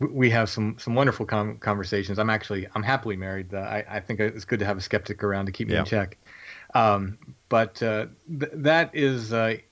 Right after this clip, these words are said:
Speaker 1: even she doesn't have too many arguments for when, when the experts step in and point out, uh, things like the, the length of the arms on the creature, uh, which they just didn't, they didn't think of doing arm extensions
Speaker 2: Mm-hmm.
Speaker 1: in,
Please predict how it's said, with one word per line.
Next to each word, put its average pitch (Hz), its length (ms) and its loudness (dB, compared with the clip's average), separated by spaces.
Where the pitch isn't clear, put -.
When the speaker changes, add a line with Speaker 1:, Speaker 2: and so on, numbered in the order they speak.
Speaker 1:
even 160 260 6
she 143 260 4
doesn't 113 300 2
have 107 400 0
too - 120 -6
many 110 180 0
arguments 104 440 0
for 107 520 -4
when, 113 340 0
when 113 120 2
the 107 120 6
experts 110 360 0
step 104 260 -2
in 101 140 0
and 98 140 -2
point 101 200 0
out, 101 260 -2
uh, 95 180 0
things 123 280 4
like 107 200 4
the, 107 360 0
the 123 120 0
length 113 260 2
of 107 60 -6
the 104 100 2
arms 101 340 2
on 104 80 -4
the 101 60 -4
creature, 98 540 -2
uh, 98 260 4
which 101 280 -4
they 104 100 4
just 98 200 -4
didn't, 104 300 2
they 123 80 4
didn't 113 220 2
think 160 200 4
of 90 100 -4
doing 104 240 2
arm 104 200 4
extensions 98 600 -2
Speaker 2:
Mm-hmm. 87 100 -4
Speaker 1:
in, 98 300 0